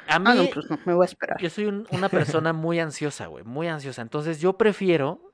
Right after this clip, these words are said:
Speaker 1: me, me decía Fanny, la semana puse que no era fan de las series, y Fanny, que Fanny no está más que para hacerla de, de pedo, o sea, nunca se aparece por ningún lado,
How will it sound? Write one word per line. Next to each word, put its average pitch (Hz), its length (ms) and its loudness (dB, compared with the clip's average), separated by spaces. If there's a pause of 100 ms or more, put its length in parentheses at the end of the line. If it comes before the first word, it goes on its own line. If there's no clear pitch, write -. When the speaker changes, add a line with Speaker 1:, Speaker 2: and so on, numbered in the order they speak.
Speaker 1:
me, 123 240 -6
me 135 280 -4
decía 147 260 -4
Fanny, 156 280 -6
la 131 120 -8
semana 175 340 -4
puse 175 200 -10
que 123 200 -12
no 131 120 -10
era 147 140 -6
fan 147 220 -10
de 143 40 -12
las 120 140 -10
series, 147 340 -8
y 127 120 -16
Fanny, 151 460 -4
que 104 280 -8
Fanny 131 240 -6
no 139 140 -6
está 135 260 0
más 123 160 -4
que - 80 -16
para 117 120 -14
hacerla 123 260 -6
de, 101 220 -8
de 95 100 -16
pedo, 131 340 -6
o 110 40 -20
sea, 98 120 -14
nunca 120 320 -12
se 120 120 -14
aparece 101 340 -12
por 104 140 -18
ningún 101 200 -18
lado, 113 140 -10